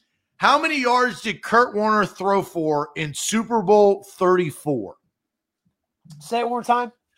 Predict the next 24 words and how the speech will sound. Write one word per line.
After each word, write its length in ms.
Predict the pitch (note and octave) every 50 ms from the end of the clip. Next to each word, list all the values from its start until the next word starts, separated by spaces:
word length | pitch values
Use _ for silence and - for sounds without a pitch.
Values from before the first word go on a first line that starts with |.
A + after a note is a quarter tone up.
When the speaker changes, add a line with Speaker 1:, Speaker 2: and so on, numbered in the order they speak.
| _ _
Speaker 1:
How 260 | - E3+ G3+ A3+ C4+
many 240 | D4 D4+ D#4 D#4 D4+
yards 540 | B3+ A#3 A3 G#3 G#3 G3+ G3+ G3 D#3 C3 -
did 240 | - E3+ - -
Kurt 340 | - - - G#3+ A#3 A#3+ -
Warner 340 | F#3 F#3+ G#3 G#3 G3+ G3+ F3
throw 380 | - - - F3+ F#3 F#3 F#3 F3
for 440 | F3+ - D#3 D3 C#3 C#3 C3+ - -
in 160 | C#3+ C3 A#2
Super 460 | - - - - G#3 G#3 - G#3 G3+
Bowl 300 | E3+ F#3 G3 F#3 F#3 E3+
thirty-four? 1000 | - - - F#3 F#3 F3 E3 D3+ - - - F3 E3 D3 C#3+ C#3+ C3 A#2+ - - - _ _ _ _ -
Over 420 | F#3 G3+ B3 B3 A3+ C4 B3+ A#3+ A3+
under, 400 | A3+ A3+ A3 G#3+ A3 G#3+ G3+ E3+
we 180 | F3+ F#3+ G3
get 320 | E3 F3 G3 G3 F#3+ - -
three. 560 | - - - - G#3+ G3 F3+ C#3+ A2 A#2 A#2+ -
So 220 | - - F#3 F3+ F3+
if 120 | E3 F3
we're 160 | F#3 F3+ F3
in 140 | G3+ A3+ A3
three 440 | - - - A3+ A3 A3+ A#3 A#3 A3+
either 400 | A3 F#3 G3 A3 A3 A#3+ B3 A#3+
way, 560 | A3+ G#3+ G#3 G3+ G3 F#3+ F#3+ F#3 F#3 F3 -